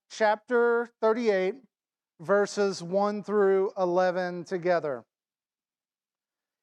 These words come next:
It happened at that time that Judah went down from his brothers and turned aside to a certain Adullamite whose name was Hira.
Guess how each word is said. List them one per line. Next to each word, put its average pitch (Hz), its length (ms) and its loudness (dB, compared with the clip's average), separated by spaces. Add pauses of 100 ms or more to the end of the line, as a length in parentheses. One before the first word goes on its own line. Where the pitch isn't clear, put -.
(120)
It 208 160 -2
happened 269 720 -2 (100)
at 208 260 0
that 254 220 -2
time 175 560 -2 (540)
that 185 180 0
Judah 233 360 0
went 233 300 -2
down 208 380 0
from 220 240 -2
his 214 200 -2
brothers 175 520 0
and 170 180 -8
turned 247 160 -2 (140)
aside 226 520 0
to 196 140 -2
a 185 60 -2
certain 220 380 -4
Adullamite 185 720 -2 (560)
whose 196 160 -4
name 196 280 -4
was 180 160 -6
Hira. 185 440 -2